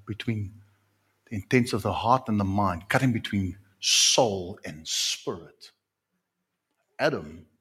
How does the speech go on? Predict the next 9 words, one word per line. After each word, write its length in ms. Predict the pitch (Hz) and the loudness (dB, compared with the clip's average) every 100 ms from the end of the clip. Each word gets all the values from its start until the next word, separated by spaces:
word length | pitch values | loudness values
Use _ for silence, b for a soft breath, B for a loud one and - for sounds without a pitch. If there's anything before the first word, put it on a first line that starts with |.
| _ _ _ _ _ _ _ | _ _ _ _ _ _ _
is 120 | - - | -18 -10
walking 400 | 107 117 - 95 | -8 -8 -8 -10
with 160 | 90 | -10
God. 300 | 95 80 85 | -10 -10 -6
Now, 100 | 101 | -6
Jesus 600 | 101 117 120 117 147 - B B - | -2 0 0 0 -4 -8 B B -4
is 300 | 131 117 101 | -2 -2 -2
the 100 | 107 | 0
Word. 600 | 104 104 160 - - | 4 4 4 2 -10